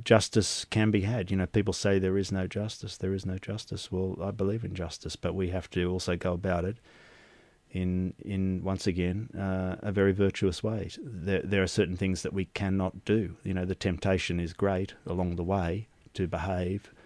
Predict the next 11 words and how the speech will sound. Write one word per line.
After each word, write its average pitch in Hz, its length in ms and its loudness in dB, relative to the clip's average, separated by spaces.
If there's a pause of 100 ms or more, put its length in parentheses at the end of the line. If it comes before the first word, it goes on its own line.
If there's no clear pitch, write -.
(500)
in 98 180 2
an 92 120 4
appalling 87 480 0
way 90 340 -2 (280)
as 95 180 -4
an 90 100 -2
expression 90 640 -2
of 90 220 -2
our 87 280 -2 (1000)
deep 90 220 2
feelings, 90 520 -2